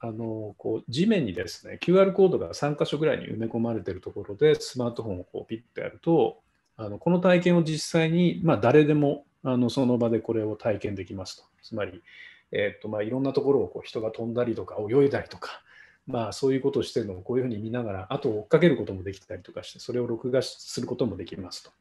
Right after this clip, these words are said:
まあ、で、それを、まあ、五十二階の会場で、まあ、中村優吾さんが、あの、直々に、まあ、あの、佐藤敦也君っ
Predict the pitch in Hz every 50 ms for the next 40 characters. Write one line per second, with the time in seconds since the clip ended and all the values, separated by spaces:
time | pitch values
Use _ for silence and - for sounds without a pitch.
0 | _ _ _ _ _ _ _ _ _ _ _ _ _ _ _ _ 175 151 147 175
1 | 165 165 - 180 175 202 202 220 240 233 190 - - - - - 175 135 117 131
2 | 131 135 156 160 156 156 151 - 165 156 151 151 160 170 175 180 175 175 - 147
3 | 131 127 123 117 123 123 123 123 120 147 165 165 131 104 - - - - - -
4 | - _ - 151 139 131 123 - 143 139 143 139 143 151 151 156 143 - - 107
5 | 98 95 95 98 107 104 101 92 90 - _ - 113 107 104 104 104 104 101 101
6 | 101 101 101 104 110 117 117 113 120 120 113 120 113 - - 113 113 113 117 117
7 | 117 120 107 92 - - - 117 104 107 110 - 139 123 - 110 113 117 - -
8 | 113 107 - - 104 104 98